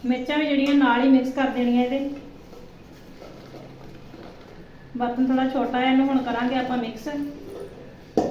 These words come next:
ਇਹਦੇ ਵਿੱਚ ਆਪਾਂ ਹਲਦੀ ਜਿਹੜੀ ਉਹ ਵੀ ਨਹੀਂ ਗੀ ਪਾਉਣੀ ਹੈਗੀ, ਬਿਨਾਂ ਹਲਦੀ ਤੋਂ ਅਚਾਰ ਬਣਾਉਣਾ ਹੈ, ਕਿਉਂਕਿ ਹਲਦੀ ਵਾਲਾ ਅਚਾਰ ਸਾਡੇ ਕੋਲ ਪਹਿਲਾਂ ਵੀ ਹੈਗਾ ਆ।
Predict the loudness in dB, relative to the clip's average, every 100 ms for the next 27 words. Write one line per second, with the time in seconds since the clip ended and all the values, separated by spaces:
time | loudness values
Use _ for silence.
0 | -6 -14 -20 -20 -16 -2 2 2 2 0
1 | 0 4 4 4 0 2 2 2 2 6
2 | 8 8 6 2 0 2 4 4 2 2
3 | 2 2 2 0 -2 -2 0 0 -2 0
4 | 0 2 0 -2 -2 -2 0 0 0 -2
5 | -2 2 2 0 -2 -2 -2 -2 -4 -6
6 | -6 -6 -4 0 2 2 2 0 -2